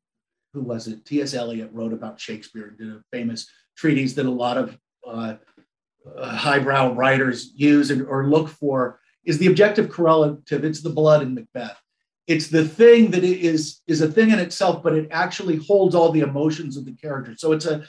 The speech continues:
it's like a talisman. That flag had a lot more to do. So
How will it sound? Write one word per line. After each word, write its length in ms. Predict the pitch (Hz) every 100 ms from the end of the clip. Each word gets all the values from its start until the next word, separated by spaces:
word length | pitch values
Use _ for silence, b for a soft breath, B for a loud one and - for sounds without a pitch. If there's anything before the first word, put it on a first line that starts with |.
| B
it's 100 | -
like 120 | 180
a 60 | 175
talisman. 520 | - 175 170 135 127
That 240 | 151 151
flag 420 | - 208 202 185 - _ -
had 100 | 180
a 60 |
lot 240 | 170 160 156
more 140 | 147
to 120 | 143
do. 160 | 143 147
So 380 | 131 185 165